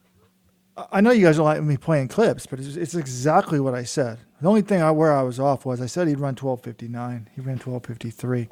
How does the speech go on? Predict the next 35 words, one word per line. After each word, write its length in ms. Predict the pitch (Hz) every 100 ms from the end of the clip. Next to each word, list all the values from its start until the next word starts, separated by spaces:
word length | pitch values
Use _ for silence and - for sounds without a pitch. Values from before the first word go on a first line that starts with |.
| - - _
But 300 | - 135 131 _ _ _ _ _ _ _ _ _ _ _ _ _ _ _ _ _ _ _ _ _ -
we 140 | 202
just 220 | 196 233
gotta 200 | 233 220
recalibrate 580 | 180 147 156 156 143 139
with 140 | 135
the 80 | -
shoes. 460 | 117 127 117 120 - _ _
I 100 | 175
don't 300 | 180 190 - _ _ -
want 200 | 170 170
people 220 | 156 151
to 80 | 156
say, 40 |
"Oh, 100 | 180
I'm 120 | 170
taking 320 | 151 170 165 147
away 220 | 143 165
from 140 | 156
him." 160 | 123 - -
I'm 160 | 190
not 160 | 220 233
taking 260 | 214 160
away. 240 | 139 123 120
This 180 | 165 -
guy's 240 | 226 185
one 160 | 180 202
of 80 |
the 80 | 202
greatest 420 | 156 160 165 165
talents 380 | - 156 151 147
in 200 | 147 147
U 160 | 143 139
S 160 | 131
history. 460 | - 135 - 120 120